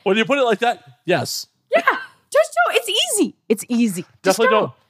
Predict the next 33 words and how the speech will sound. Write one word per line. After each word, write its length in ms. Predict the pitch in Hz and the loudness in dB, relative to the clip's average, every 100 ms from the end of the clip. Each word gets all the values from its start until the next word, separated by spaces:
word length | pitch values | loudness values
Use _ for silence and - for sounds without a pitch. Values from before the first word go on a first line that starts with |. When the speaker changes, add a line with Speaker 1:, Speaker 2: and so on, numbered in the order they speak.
| - | -2
Speaker 1:
Definitely 220 | 170 180 180 | 0 2 2
don't 80 | 160 | 0
give 120 | 175 | -2
them 100 | 165 | 0
herpes 380 | 147 156 156 135 | 0 2 0 0
by 320 | 151 135 135 123 - _ | 0 2 0 -4 -16 _
sucking 300 | - 160 156 | -4 -2 0
the 80 | 147 | 0
blood 160 | 139 147 | 2 2
out 80 | 139 | 0
of 60 | |
the 60 | 120 | -2
circumcision. 460 | 143 117 107 - | -4 -4 -2 0
Speaker 2:
Don't. 220 | 453 480 294 | 2 0 0
You 80 | |
don't 200 | 427 494 | 0 2
need 200 | 370 508 605 | 0 -2 -2
to. 220 | 480 427 - | -2 -2 -4
It's 160 | - 220 | -12 -8
unnecessary. 920 | 226 233 240 - 247 - 214 175 127 _ - | -2 0 0 -2 -2 0 2 0 -4 _ -10
What 120 | 180 | -6
are 40 | 262 | -4
you 120 | 294 | -4
Googling? 500 | 202 226 202 131 92 - _ _ _ _ _ _ _ _ - | -6 -6 -6 -8 -12 -20 _ _ _ _ _ _ _ _ -18
Speaker 1:
See 200 | - 175 | -4 0
if 100 | 165 | 2
I'm 120 | 160 | 0
completely 300 | 127 147 135 | 0 2 2
full 160 | 123 143 | 2 0
of 60 | |
shit 160 | 123 147 | 2 0
about 240 | 131 127 | 2 0
the, 400 | 139 120 117 113 | 0 2 2 0